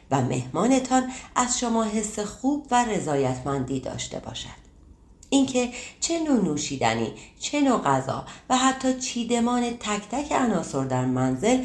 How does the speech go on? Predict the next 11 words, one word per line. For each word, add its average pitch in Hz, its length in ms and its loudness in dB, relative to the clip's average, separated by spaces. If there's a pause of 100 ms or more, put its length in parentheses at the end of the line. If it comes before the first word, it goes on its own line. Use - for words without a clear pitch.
(260)
بر 262 260 4
اساس 226 380 0
حضور 185 460 -2
آن 160 260 -2
شخص - 420 -8
مهم 156 500 -2
در 123 200 -4
نظر - 440 -6
گرفته - 440 -8
می - 80 -12
شود. - 440 -16